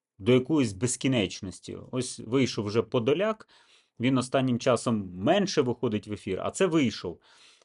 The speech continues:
І сказав про те, що ніякого плану, який передбачає зупинку війни, там, тимчасове припинення війни, там, здачу територій в обмін на, е, мир, немає.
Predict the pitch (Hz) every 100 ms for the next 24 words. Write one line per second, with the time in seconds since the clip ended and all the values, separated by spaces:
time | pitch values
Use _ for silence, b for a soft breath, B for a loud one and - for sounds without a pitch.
0 | b 113 143 180 196 165 226 202 196 170
1 | 139 - 127 165 160 160 120 117 104 110
2 | - 120 139 117 85 82 - - 110 156
3 | 131 139 131 120 143 - 131 107 90 90
4 | 117 165 131 135 135 120 120 110 107 104
5 | 101 98 95 87 110 107 127 - 147 135
6 | 123 b b b 147 170 - 139 135 123
7 | 120 113 107 110 107 101 101 95 87 131
8 | 165 - - 160 156 135 131 127 123 110
9 | 107 98 B B B - 113 165 120 110
10 | 107 110 123 104 - b b b 107 104
11 | 160 226 202 - - 110 139 160 107 80
12 | 90